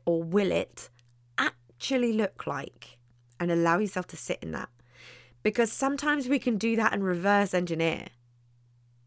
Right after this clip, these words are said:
Yeah? Start with what you do know. This is the next bit. Even if that's simply knowing what you don't want, start with that. Because you do know that you don't want it, right?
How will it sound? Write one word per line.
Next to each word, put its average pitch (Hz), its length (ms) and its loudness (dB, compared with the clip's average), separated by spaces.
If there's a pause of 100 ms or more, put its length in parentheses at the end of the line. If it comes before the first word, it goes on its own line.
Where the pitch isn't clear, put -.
Yeah? 170 280 -6 (380)
Start - 680 0
with 254 160 -2
what 196 260 -2
you 180 220 -4 (160)
do 196 420 4 (360)
know. 165 360 0 (1160)
This - 160 -10
is 185 80 -14
the 180 120 -4
next - 240 -4
bit. - 220 -8
Even 277 340 0
if 262 120 0
that's - 180 0
simply 233 340 -4
knowing 208 320 0
what 208 160 0
you 214 140 0
don't 180 340 6
want, 285 440 2 (180)
start - 460 2
with 226 160 -2
that. 180 320 4 (420)
Because 208 240 4
you 214 80 4
do 294 220 10
know 262 220 10
that 208 80 -2
you 214 100 2
don't 226 160 10
want 208 240 4
it, - 140 -2 (220)
right? 143 220 6